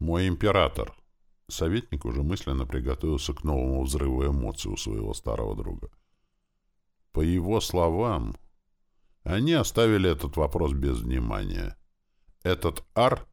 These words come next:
сам должен решить свою проблему. Пожилой советник с невероятным проворством пригнулся от просвистевшего над его головой хвоста императора.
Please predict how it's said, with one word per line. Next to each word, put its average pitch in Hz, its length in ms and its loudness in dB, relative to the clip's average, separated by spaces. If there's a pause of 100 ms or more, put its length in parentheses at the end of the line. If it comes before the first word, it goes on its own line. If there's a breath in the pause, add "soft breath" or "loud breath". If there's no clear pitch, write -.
сам 80 380 2
должен 52 480 -4
решить - 320 -6
свою 52 300 -4
проблему. 50 600 -8 (3500)
Пожилой 92 500 2
советник 80 580 2
с - 80 -6
невероятным 85 680 4
проворством 65 580 0
пригнулся 104 640 0
от 113 120 -2
просвистевшего 78 840 0
над 67 240 0
его 73 300 0
головой 73 420 2
хвоста 65 440 -2
императора. 58 680 -4